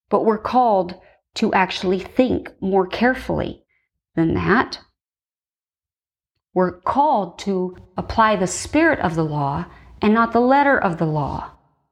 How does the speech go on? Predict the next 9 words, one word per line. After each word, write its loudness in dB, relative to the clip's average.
which -8
is -4
something 2
legalists 0
cannot -2
do. -2
Tricky 2
morality 2
indeed. 2